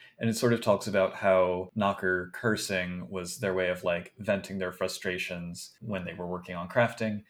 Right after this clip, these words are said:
The basilisk stones were introduced to absorb that venomous energy which would otherwise destroy their creations. And then Blister Tongue Jill was one of the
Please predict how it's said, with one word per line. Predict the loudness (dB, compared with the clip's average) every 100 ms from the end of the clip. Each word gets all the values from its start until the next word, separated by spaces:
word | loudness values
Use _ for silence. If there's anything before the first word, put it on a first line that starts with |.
| _ -8
The | 0
basilisk | 0 0 -4 -4 -8
stones | -4 -4 -4 -8
were | -8
introduced | -8 -6 -6 -6 -8 -8
to | -6
absorb | -6 -2 0 0 -2 -4
that | -4 -6 _
venomous | -2 0 0 -4 -6
energy | -6 -4 -4 -4 -6
which | -6 -6
would | -8 -6
otherwise | -4 -2 0 0 0 -4 -10 -14 _
destroy | -12 -8 0 2
their | 2 0
creations. | -4 -4 -6 -6 -8 -8 -16 -20 -20 -20 _ _ _ -4
And | 0 4
then | 4 4 -2 -6 -8
Blister | -6 2 2 2 -2
Tongue | 0 0 0
Jill | 0 2 2 0
was | -2 -6
one | -8
of | -8 -8
the | -8 -8